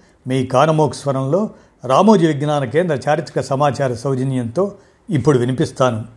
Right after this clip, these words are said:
వినండి. భారత చారిత్రక బంధువు మెకంజీ. ఇక వినండి.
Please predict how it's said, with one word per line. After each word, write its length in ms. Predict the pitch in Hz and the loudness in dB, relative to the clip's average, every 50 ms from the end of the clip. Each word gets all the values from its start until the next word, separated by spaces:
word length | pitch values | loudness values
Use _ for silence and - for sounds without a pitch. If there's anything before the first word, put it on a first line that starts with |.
| - 117 | -10 -6
వినండి. 460 | 123 131 143 147 147 143 175 226 226 - - _ _ _ _ _ _ _ - 139 | -2 0 0 2 2 2 2 0 0 -4 -14 _ _ _ _ _ _ _ -6 -2
భారత 460 | 120 117 180 - - 185 180 185 - 147 113 - - - 151 | 2 4 4 6 6 4 2 0 -2 -6 -6 -6 -10 -4 -2
చారిత్రక 460 | 156 165 170 156 - - 147 113 135 | -2 -2 -2 -4 -6 -8 -10 -8 -8
బంధువు 760 | 117 107 104 117 135 160 165 151 - - 180 160 143 120 - - - - _ _ _ _ _ _ _ - - | -12 -10 -6 -4 -4 -2 -2 -2 0 2 2 2 2 -2 -6 -8 -14 -20 _ _ _ _ _ _ _ -12 -4
మెకంజీ. 720 | 120 143 147 143 156 160 160 151 123 113 123 113 104 98 - _ _ - | 0 0 0 4 4 2 2 2 -2 -2 -4 -6 -6 -10 -16 _ _ -12
ఇక 160 | 139 117 127 | -10 -6 -6
వినండి. 480 | 123 120 123 127 131 131 127 147 185 | -4 -4 -4 -4 -4 -4 -4 -6 -6